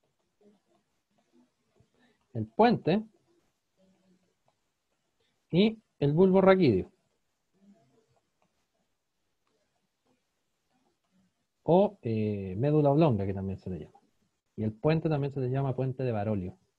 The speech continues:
es otro nombre. O protuberancia anular, ese es el otro nombre que tiene. Pues más adelante ahí lo vamos a ver. Y el cerebelo, eh, a su vez, también se divide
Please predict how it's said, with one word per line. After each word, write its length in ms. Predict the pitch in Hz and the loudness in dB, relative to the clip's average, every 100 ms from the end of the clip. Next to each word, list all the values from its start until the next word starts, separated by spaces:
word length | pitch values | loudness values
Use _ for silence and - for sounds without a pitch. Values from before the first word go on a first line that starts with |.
| - | -14
es 100 | 117 | -12
otro 180 | 113 - | -12 -14
nombre. 200 | 113 _ - | -18 _ -6
O 120 | 113 | -2
protuberancia 720 | 113 110 110 117 127 - 120 | 0 2 2 2 0 -2 -4
anular, 440 | 104 104 107 98 _ - | -2 -2 -4 -4 _ -20
ese 60 | |
es 120 | 113 123 | -18 -14
el 120 | 120 | -14
otro 180 | 117 117 | -10 -8
nombre 180 | 110 | -6
que 60 | 104 | -8
tiene. 140 | 101 - _ _ _ | -12 -20 _ _ _
Pues 160 | 196 | -6
más 120 | 202 208 | -2 0
adelante 320 | 202 196 202 | 0 0 2
ahí 80 | 196 | 2
lo 100 | 180 | 2
vamos 260 | 110 101 | 0 -4
a 40 | - | -12
ver. 80 | _ _ _ _ _ _ _ - - _ _ | _ _ _ _ _ _ _ -20 -20 _ _
Y 80 | 143 | 0
el 100 | 156 | 2
cerebelo, 580 | 208 240 339 185 190 - _ _ _ _ _ _ _ _ _ _ _ _ _ | 6 8 8 8 6 0 _ _ _ _ _ _ _ _ _ _ _ _ _
eh, 360 | 131 123 113 107 | 2 4 2 0
a 60 | 123 | -4
su 140 | - | 0
vez, 440 | 147 190 220 - _ | 4 4 2 -8 _
también 300 | 139 143 170 | 0 2 2
se 140 | 175 | 4
divide 520 | 170 160 175 180 185 | 4 6 6 4 2